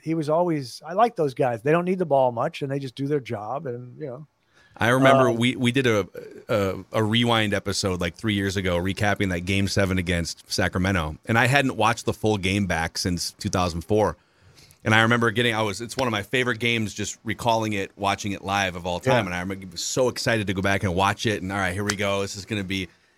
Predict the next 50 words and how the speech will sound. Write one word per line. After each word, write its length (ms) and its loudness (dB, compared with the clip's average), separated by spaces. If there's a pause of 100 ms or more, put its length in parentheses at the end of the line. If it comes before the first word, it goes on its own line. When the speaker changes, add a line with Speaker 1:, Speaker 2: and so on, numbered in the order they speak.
(120)
Speaker 2:
it 100 0
is 160 2
one 140 2
of 40 0
the 120 -4 (120)
ugliest, 680 2 (100)
Speaker 1:
Oh, 120 6
Speaker 2:
low-scoring 600 8
Speaker 1:
really? 120 2
Speaker 2:
slot 560 2
fest 280 0
game. 220 2
K 240 4
G 180 2
Speaker 1:
Uh-huh. 80 4
Speaker 2:
went 140 0
for, 100 0
like, 180 2
thirty 460 2
twenty 400 2
and 120 0
five 320 2
blocks 480 0
and 80 0
knocked 220 2
down 80 2
a 40 0
big 140 -2
three, 180 2
but 120 2
it 100 4
was, 140 0
like, 240 2
a 80 -4
grind 680 0
to 80 -2
get 200 -2
to 100 -2 (100)
eighty-five 500 0
points. 460 -4 (400)
It 40 -6
was 180 2
Speaker 1:
That's, 0 -
Speaker 2:
just 160 2
Speaker 1:
yeah. 160 2
Speaker 2:
haymakers 560 2
back 260 0
and 140 -2
forth. 480 -2 (180)
Yeah. 280 -6